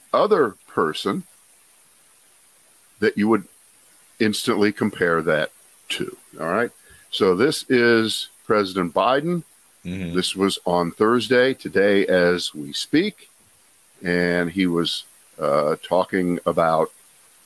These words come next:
Speaker 1: the money that he wants allocated more for Ukraine to support them. And I guess he took some questions, and, uh,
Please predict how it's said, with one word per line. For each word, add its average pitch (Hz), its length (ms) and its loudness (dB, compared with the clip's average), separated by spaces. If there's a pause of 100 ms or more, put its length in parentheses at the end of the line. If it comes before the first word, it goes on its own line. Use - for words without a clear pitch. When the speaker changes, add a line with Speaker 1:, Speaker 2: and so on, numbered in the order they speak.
Speaker 1:
the 73 320 -2
money 95 340 0
that 87 200 -2
he 90 180 -2
wants 98 560 -2 (380)
allocated 98 680 0
more 92 340 2
for 82 500 -2 (540)
Ukraine 107 520 -4
to 95 80 -6
support - 500 -2
them. 151 300 0 (840)
And 80 280 0
I 78 120 0
guess 80 220 -4
he 76 100 -6
took - 220 -4
some 73 160 -10
questions, 120 760 -2 (140)
and, 80 420 -8
uh, 78 260 0